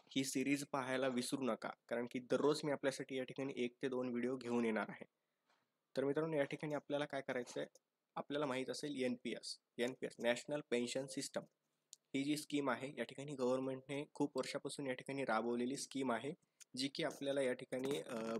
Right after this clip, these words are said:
बऱ्याच लोकांना माहिती नाही आहे. मित्रांनो, दोन हजार नऊ नंतर, म्हणजे सुरुवातीला ही जी स्कीम होती ती फक्त government एम्प्लॉयसाठी होती, परंतु दोन हजार नऊ नंतर गव्हर्नमेंटने याला प्रत्येक व्यक्तीसाठी ही स्कीम या ठिकाणी आणलेली आहे.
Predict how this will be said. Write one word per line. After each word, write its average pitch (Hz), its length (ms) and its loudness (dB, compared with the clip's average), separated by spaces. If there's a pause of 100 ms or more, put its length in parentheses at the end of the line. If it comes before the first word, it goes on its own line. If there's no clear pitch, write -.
बऱ्याच 131 320 4
लोकांना 135 420 -2
माहिती 123 420 2
नाही 110 220 2
आहे. - 100 -4 (960)
मित्रांनो, 160 380 0
दोन 143 260 6
हजार 156 280 0
नऊ 147 300 6
नंतर, 135 340 4 (360)
म्हणजे 127 200 -2
सुरुवातीला 139 540 6
ही 143 160 2
जी 143 120 0
स्कीम 151 340 2
होती 139 280 2
ती 151 460 -2
फक्त - 340 -2 (160)
government 127 480 4
एम्प्लॉयसाठी 127 580 2
होती, 123 280 -4 (400)
परंतु 139 400 4
दोन 135 220 2
हजार 135 300 -2
नऊ 127 220 2
नंतर 123 320 -2
गव्हर्नमेंटने 127 600 -2
याला 120 300 -2 (640)
प्रत्येक 156 440 0 (400)
व्यक्तीसाठी 139 580 0
ही 131 140 -4
स्कीम 135 300 -2
या 113 60 0
ठिकाणी 123 380 -4
आणलेली 120 480 0
आहे. 98 200 -8